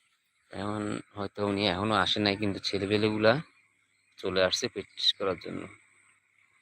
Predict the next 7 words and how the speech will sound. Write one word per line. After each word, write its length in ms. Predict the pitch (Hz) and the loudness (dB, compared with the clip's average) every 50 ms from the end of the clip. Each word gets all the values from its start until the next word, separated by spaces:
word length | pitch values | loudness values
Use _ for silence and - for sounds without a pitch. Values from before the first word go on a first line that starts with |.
| _ _ _ _ _ - _ _ _ - - - _ _ _ _ _ | _ _ _ _ _ -20 _ _ _ -20 -20 -20 _ _ _ _ _
ঠিক 160 | _ _ - 101 | _ _ -18 -16
আছে, 200 | 101 101 104 104 101 101 - - - - _ _ _ _ _ _ _ _ _ _ _ _ _ _ _ _ _ _ | -12 -10 -8 -8 -8 -8 -10 -14 -16 -18 _ _ _ _ _ _ _ _ _ _ _ _ _ _ _ _ _ _
আর 100 | - 95 92 98 | -10 -8 -6 -6
এটা 120 | 95 104 | -4 -4
হচ্ছে 200 | 104 - - - 110 101 95 | -6 -6 -6 -4 0 2 2
লাভল্যান্ড। 480 | 90 92 98 104 101 98 95 92 92 - - - _ _ _ _ _ _ _ _ _ _ _ _ _ _ _ _ _ _ _ _ _ _ _ _ _ _ _ _ _ _ _ _ _ _ _ _ _ - - - - - 226 208 180 180 185 175 156 143 123 113 - _ _ _ _ _ _ _ _ _ _ _ _ _ _ _ _ _ _ _ _ _ _ _ _ _ _ _ _ _ _ _ _ _ _ _ _ _ - - - _ _ _ _ _ _ _ _ _ _ _ _ _ _ _ _ _ _ _ _ _ _ _ _ _ _ _ _ _ _ _ _ _ _ _ _ _ _ _ _ - | 2 2 0 -2 -6 -6 -6 -6 -10 -14 -18 -20 _ _ _ _ _ _ _ _ _ _ _ _ _ _ _ _ _ _ _ _ _ _ _ _ _ _ _ _ _ _ _ _ _ _ _ _ _ -20 -20 -18 -12 -6 -2 2 4 4 6 6 4 4 2 -2 -8 _ _ _ _ _ _ _ _ _ _ _ _ _ _ _ _ _ _ _ _ _ _ _ _ _ _ _ _ _ _ _ _ _ _ _ _ _ -20 -20 -20 _ _ _ _ _ _ _ _ _ _ _ _ _ _ _ _ _ _ _ _ _ _ _ _ _ _ _ _ _ _ _ _ _ _ _ _ _ _ _ _ -18
আসলে 220 | 123 - 147 160 | -12 -8 -6 -6